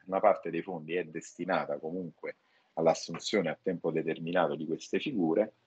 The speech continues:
assumiamo, iniziamo ad assumere, iniziamo a partire, perché se non assumiamo no, mai potremo fare i progetti, perché poi diventa un cane che si morde la coda perché poi non c'è personale. E quindi è un giustificativo continuo che noi questa, eh, giustificazione continua vogliamo un po',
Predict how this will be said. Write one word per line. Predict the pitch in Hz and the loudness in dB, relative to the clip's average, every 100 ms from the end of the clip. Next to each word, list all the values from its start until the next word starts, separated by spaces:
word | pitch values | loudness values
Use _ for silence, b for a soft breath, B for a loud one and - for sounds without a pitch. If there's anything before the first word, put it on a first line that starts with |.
| _ | _
assumiamo, | - 127 - 165 92 67 69 | 2 2 -2 0 0 0 -4
iniziamo | 92 101 - 95 85 | -6 -2 2 4 4
ad | |
assumere, | 131 - - - 196 85 | 2 0 -4 0 2 2
iniziamo | 82 82 - 90 85 | 0 -6 0 0 2
a | 80 | 2
partire, | - 82 - 101 78 | 0 -2 0 0 0
perché | 80 - - 82 _ _ _ _ | -2 -2 -2 -2 _ _ _ _
se | - 92 | 0 2
non | 92 | 6
assumiamo | 95 - - 113 85 92 101 82 | 4 2 -2 2 4 4 2 2
no, | 85 87 | 0 0
mai | 90 90 87 | 4 4 4
potremo | 87 82 85 | 2 0 0
fare | 87 87 | 0 0
i | |
progetti, | 110 147 110 87 85 85 | 4 2 2 0 0 -4
perché | - 85 | -6 -4
poi | 92 | -4
diventa | 82 80 - | -4 -8 -6
un | - | -6
cane | - 90 78 | -2 -2 -4
che | 78 | -12
si | - | -12
morde | 82 80 87 | -12 -4 4
la | 104 104 | 6 6
coda | 80 82 73 | 0 -4 -6
perché | - - 82 | -10 -12 -8
poi | 80 | -8
non | 76 | -8
c'è | - 71 - | -6 -6 -8
personale. | 73 - 71 - 58 - _ _ _ _ _ | -12 -10 -8 -6 -8 -8 _ _ _ _ _
E | - | -2
quindi | - 107 90 85 | 2 2 4 4
è | |
un | 85 90 | 2 0
giustificativo | 98 - 95 98 98 98 101 87 | -4 0 0 6 8 8 6 6
continuo | 101 123 - 87 82 87 85 | 2 0 -4 -8 -4 -4 -4
che | 87 | -4
noi | 87 87 80 | -4 -4 -4
questa, | 82 - 78 - | -6 -2 -2 -2
eh, | 82 82 | -8 -10
giustificazione | - - - 90 90 - - 80 80 | -12 -12 -8 0 0 0 -4 -4 -2
continua | 98 - 80 73 | -4 -4 -8 -6
vogliamo | 73 78 73 | -6 -10 -14
un | - | 2
po', | 85 80 | 8 8